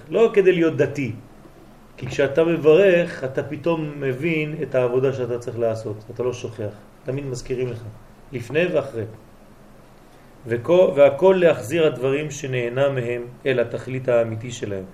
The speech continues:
שהוא העזר אל התכלית הכללי. לא לפרוש מהכלל.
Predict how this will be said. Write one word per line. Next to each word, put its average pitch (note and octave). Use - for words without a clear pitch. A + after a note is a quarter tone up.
שהוא B2+
העזר F3+
אל C#3
התכלית C3+
הכללי. G#2+
לא F3+
לפרוש C3
מהכלל. A2